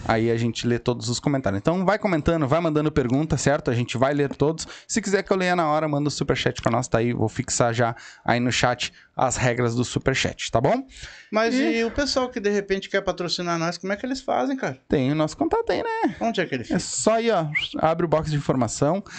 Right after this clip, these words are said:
Speaker 1: tá tudo aí descrito, tá aí as nossas redes sociais, chama no direct, tem o Whats, chama no Whats, vai falar direto com a nossa produção, certo?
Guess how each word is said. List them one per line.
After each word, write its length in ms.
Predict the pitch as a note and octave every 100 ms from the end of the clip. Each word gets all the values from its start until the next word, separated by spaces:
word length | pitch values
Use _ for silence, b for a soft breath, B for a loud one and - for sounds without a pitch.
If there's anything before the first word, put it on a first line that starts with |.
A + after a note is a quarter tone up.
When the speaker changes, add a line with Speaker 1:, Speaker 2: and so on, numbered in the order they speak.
| B B
Speaker 1:
tá 140 | -
tudo 260 | - F3+ E3
aí 180 | D3 D3+
descrito, 540 | C#3+ - D3 E3 D3
tá 100 | C#3+
aí 120 | C3
as 60 | C3+
nossas 320 | B2+ - G#2+
redes 180 | C#3+ -
sociais, 420 | A2+ - C3 C3+
chama 280 | - D3 C3
no 100 | A#2+
direct, 480 | G#2+ A#2 C3 - - B B B -
tem 160 | D#3
o 60 | C#3+
Whats, 380 | C#3 C#3 - -
chama 260 | - D#3 C3+
no 120 | B2+
Whats, 300 | C3 C3 -
vai 160 | C3 B2+
falar 220 | C#3 B2+
direto 260 | A#2+ C3 -
com 60 |
a 20 | B2+
nossa 220 | A2+ B2+
produção, 480 | A#2+ A2 - C#3 - b b
certo? 380 | - C3 D3+ -